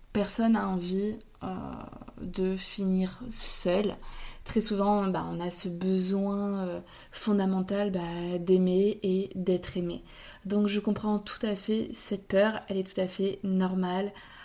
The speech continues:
Euh, oui, on n'a pas envie d'être seul. Par contre, c'est pas parce qu'on n'a pas envie de finir seul qu'il faut aller, qu'il va falloir, euh,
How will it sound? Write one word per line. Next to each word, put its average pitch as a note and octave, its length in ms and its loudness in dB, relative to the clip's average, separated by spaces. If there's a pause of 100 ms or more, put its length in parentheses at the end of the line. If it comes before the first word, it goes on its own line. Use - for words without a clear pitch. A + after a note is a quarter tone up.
(300)
Euh, G#3 340 -2
oui, A#3+ 400 6
on G#3 80 -2
n'a F#3 160 0
pas G3 320 -2
envie F#3 440 -4 (120)
d'être F#3 480 -2
seul. - 400 -4 (300)
Par A#3 260 0
contre, G3+ 400 -4 (320)
c'est - 200 -4
pas B3 120 2
parce G#3+ 240 0
qu'on G#3+ 200 -2
n'a F3+ 140 -2
pas G3 140 -4
envie G3 320 -4
de F#3+ 60 -10
finir F#3 280 -2
seul G#3 280 0
qu'il G#3 120 -10
faut G3 100 -4
aller, F3+ 280 0 (460)
qu'il - 180 -10
va F#3+ 140 0
falloir, F#3+ 500 0
euh, F3+ 140 -4